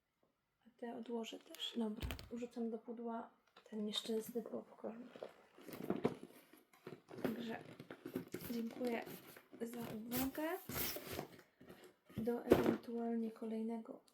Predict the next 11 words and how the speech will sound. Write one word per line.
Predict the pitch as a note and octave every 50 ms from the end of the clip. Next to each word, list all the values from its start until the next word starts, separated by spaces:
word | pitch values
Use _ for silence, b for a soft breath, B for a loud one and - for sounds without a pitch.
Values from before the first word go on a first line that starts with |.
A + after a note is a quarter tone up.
| _ _ _ _ -
odcinka, | A#3 A#3 - - - - - B3 B3 B3+ B3+ - C4+ C4 -
a | - A#3
jak | A3+ A3 A3 - - A#3+
nie | A#3 A#3 A#3
do | A3+ A3+ A3
kolejnego, | - - A3 G#3+ G#3+ G#3+ G#3+ A3 A3+ A3 A3 A#3 A#3+
bo | G#3 G#3+ G#3+
już | G#3 A3 - -
jest | A3+ G#3+ - - - - - _ _ _ _ -
koniec | - A3+ A3 A3 G#3+ A3 G#3+
wyzwania | A3+ A3 G#3 G#3+ A3+ A#3+ B3 B3+ A#3+ A3+ A3 A3+ B3